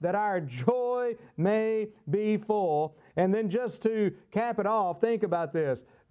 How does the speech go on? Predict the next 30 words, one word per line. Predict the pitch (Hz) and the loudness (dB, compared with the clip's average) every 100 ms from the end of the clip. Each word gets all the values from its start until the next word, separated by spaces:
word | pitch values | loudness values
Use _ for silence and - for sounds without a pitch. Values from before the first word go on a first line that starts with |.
| 170 | -2
So | - 214 | 0 0
He | 208 | 0
started | 196 - 294 302 226 | 0 0 0 0 0
with | 175 | 0
joy | 139 196 196 | -2 -2 0
when | 214 | -2
He | 233 | -2
came | 226 226 | -2 0
into | 262 262 214 | -2 -2 -2
the | 175 | 0
world, | 156 156 165 160 - | 2 2 0 -4 -6
but | 170 | -2
He | 214 240 | 0 0
said | - 254 247 | -2 -2 0
on | 240 | 0
the | 208 | 0
day | 175 247 | 0 -2
about | 254 233 233 | -2 0 0
entering | 240 240 226 | 0 2 2
into | 226 226 | 0 0
the | 202 | -2
kingdom, | - 262 233 180 | 0 0 2 2
He | 170 185 | 0 0
said, | 208 196 175 - - | 0 0 -2 -6 -4
"Well | 139 202 269 269 | 0 0 0 -2
done, | 226 208 185 185 190 - - | -2 2 4 4 2 -4 -6
good | 139 233 262 | -2 -2 0
and | 240 | 0
faithful | 254 254 254 247 | 0 -2 -4 -4
servant, | 226 240 226 170 170 | -2 -2 0 -2 -4